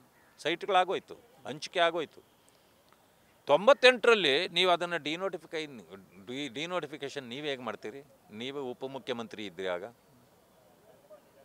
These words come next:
ನೀವು ಮಾಡ್ತೀರಿ. ಮಾಡಿ ಆದ್ಮೇಲೆ ಎರಡು ಸಾವಿರದ ನಾಲ್ಕರಲ್ಲಿ ಮಲ್ಲಿಕಾರ್ಜುನ್ ಅಂತಕ್ಕಂಥ ನಿಮ್ಮ ಬಾಮೈದನಿಗೆ, ಆ, ಖರೀದಿ ಮಾಡ್ತಾರೆ. ಅದಾದ್ಮೇಲೆ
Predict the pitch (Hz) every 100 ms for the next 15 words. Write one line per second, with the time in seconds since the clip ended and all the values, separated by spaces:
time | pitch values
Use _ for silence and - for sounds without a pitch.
0 | _ 107 127 143 127 - 104 - _ _
1 | _ - _ _ 110 156 175 170 175 180
2 | 139 151 160 160 160 151 151 - 120 95
3 | 73 - _ _ _ _ - 110 151 175
4 | 165 170 165 156 135 139 135 131 156 151
5 | 143 147 98 113 151 151 131 127 135 165
6 | - 113 104 98 95 - - - 123 143
7 | 139 127 110 110 - - - _ _ -
8 | - - - - 120 143 175 202 185 123
9 | 104 143